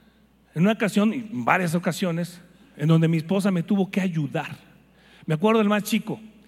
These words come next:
tenía quince años, empezaba a manejar Esteban, entonces le dije: "Bueno", compram-, compró un, él tenía dinero, juntó dinero,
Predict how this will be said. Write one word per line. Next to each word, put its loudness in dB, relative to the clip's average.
tenía 2
quince 2
años, 0
empezaba 0
a 0
manejar -2
Esteban, -2
entonces -2
le 0
dije: 2
"Bueno", -2
compram-, -4
compró -4
un, -4
él -4
tenía -2
dinero, -2
juntó -4
dinero, -2